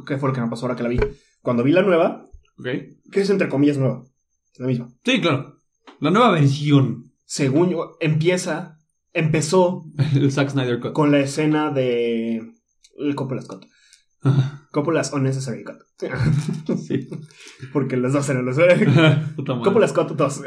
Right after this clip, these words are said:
Speaker 1: <laughs>
Speaker 2: Sí, sí, sí, dos.
Speaker 1: Eh, empieza la escena con el cardenal.
Speaker 2: Sí,
Speaker 1: Que es un
Speaker 2: sí,
Speaker 1: hijo de puta
Speaker 2: sí.
Speaker 1: también, el fumador.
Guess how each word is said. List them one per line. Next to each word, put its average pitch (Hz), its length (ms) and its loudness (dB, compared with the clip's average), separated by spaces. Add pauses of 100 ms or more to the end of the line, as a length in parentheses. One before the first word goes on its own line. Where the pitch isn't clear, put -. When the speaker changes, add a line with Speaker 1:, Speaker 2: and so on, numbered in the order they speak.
Speaker 1:
<laughs> 156 160 2
Speaker 2:
Sí, 147 200 6
sí, 151 80 6
sí, 143 140 6
dos. 139 400 4 (760)
Speaker 1:
Eh, 156 920 4 (120)
empieza 190 340 2
la 190 80 2
escena 185 260 -2
con 156 160 0
el 135 240 2
cardenal. 139 600 -2 (1600)
Speaker 2:
Sí, 160 320 6
Speaker 1:
Que - 0 -
es - 60 -6
un 131 60 -8
Speaker 2:
sí, 156 120 2
Speaker 1:
hijo 151 100 8
de 151 180 6
puta 147 120 4
Speaker 2:
sí. 147 60 4
Speaker 1:
también, 143 200 6 (400)
el 113 100 -8
fumador. 123 460 -2